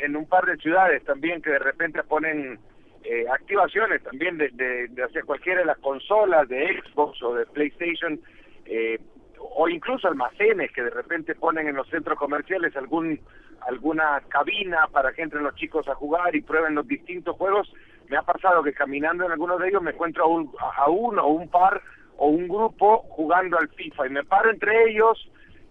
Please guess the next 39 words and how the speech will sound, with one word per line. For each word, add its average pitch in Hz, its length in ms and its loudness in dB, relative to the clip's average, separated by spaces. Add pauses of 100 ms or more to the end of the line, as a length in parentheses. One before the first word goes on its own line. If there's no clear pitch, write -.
eh, 139 300 -2
y 143 120 -2
empiezo 190 360 -2
a 170 40 4
hablar 185 360 4
así 170 260 -4
como 139 260 -4
haciendo 175 360 -4
un 165 80 -4
poco 196 280 2
de 147 60 2
la 143 120 4
voz 185 160 2
del 185 160 -4
fifa 202 320 -4
o 170 140 6
preguntándoles 175 800 0 (680)
diferentes 151 520 -2
cosas, 175 380 0
¿no? 135 100 -4
Hay, 151 140 2
u-, 139 240 -10
u-, 143 200 -12
uno 196 260 -2
se 147 160 -8
sorprende, 170 600 -2 (200)
nueve 208 400 2
de 156 160 0
diez, 233 300 0 (580)
no 160 80 -4
me 202 80 0
ha 175 60 0
pasado 156 360 4
más 160 180 2
de 160 120 2
diez, 180 260 0
tampoco 156 460 -2
se 143 140 -6
sorprendieron. 143 680 -2